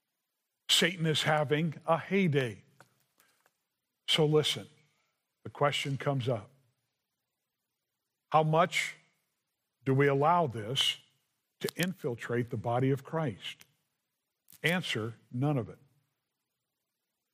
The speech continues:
Now, listen. We all struggle. We all wind up seeing something, and it's like, or, or thinking, or going someplace, or, or just,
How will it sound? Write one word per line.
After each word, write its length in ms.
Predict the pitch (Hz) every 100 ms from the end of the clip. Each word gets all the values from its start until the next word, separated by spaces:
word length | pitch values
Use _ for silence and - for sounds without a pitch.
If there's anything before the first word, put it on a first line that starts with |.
| _ -
Now, 300 | 160 151 - _ _ _ _ -
listen. 320 | 151 - 107 _ _ _ _ _ _ _ _ _ _ _ _ _ _ _ _ _ _ _ _ _ _ _ _ _ _ -
We 140 | 180
all 160 | 196 180
struggle. 500 | - - 147 90 - _ _ _ _ _ _ _ _ _ _ _ _ _ _ _ _ _ _ _ _ _ _ _ _ _ _ _ _ _ _ _ _ _ _ _ _ -
We 160 | 151
all 200 | 180 202
wind 380 | 185 180 185 180
up 180 | 175 160
seeing 280 | - 196 185
something, 260 | 196 170
and 80 | 165
it's 120 | 147
like, 200 | 170 139 120
or, 160 | 160 156
or 120 | 151
thinking, 440 | - 180 165 175 165
or 140 | 143
going 300 | 127 160 185
someplace, 400 | 170 170 185 135 -
or, 160 | 147 139
or 60 | 147
just, 240 | 127 -